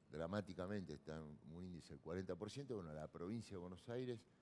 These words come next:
es el cuarenta por ciento del país, y esto impacta muy especialmente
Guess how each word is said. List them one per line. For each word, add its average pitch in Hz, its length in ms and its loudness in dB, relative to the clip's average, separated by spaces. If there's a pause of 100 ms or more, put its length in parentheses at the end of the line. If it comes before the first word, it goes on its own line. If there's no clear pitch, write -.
(160)
es - 160 -10
el 80 80 -4
cuarenta 82 340 -2
por 78 140 -6
ciento 82 240 -6
del 71 80 -4
país, 104 260 4
y 90 80 4
esto 101 160 0
impacta 85 600 0 (540)
muy 104 180 2
especialmente 82 880 -2